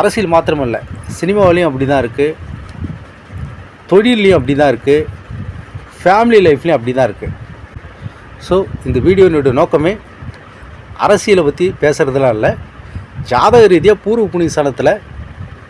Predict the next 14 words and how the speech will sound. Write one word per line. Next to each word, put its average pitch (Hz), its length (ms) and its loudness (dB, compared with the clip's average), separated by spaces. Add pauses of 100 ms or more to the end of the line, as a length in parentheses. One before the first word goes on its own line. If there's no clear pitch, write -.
(460)
ராகுவோ 160 360 2 (140)
செவ்வாயோ 147 440 2 (1160)
அல்லது 143 220 0 (100)
கேதுவோ 175 320 2
இருக்கும்போது, 131 440 0 (960)
அதாவது 135 280 2 (240)
குருவுடைய 170 360 2 (100)
சேர்க்கை 170 320 0
இல்லாம 156 300 2
இருக்கும்போது, 117 440 -4 (600)
சந்திரனுடைய 160 520 2
சேர்க்கை 156 260 0
இல்லாம 143 240 2
இருக்கும்போது, 123 340 -4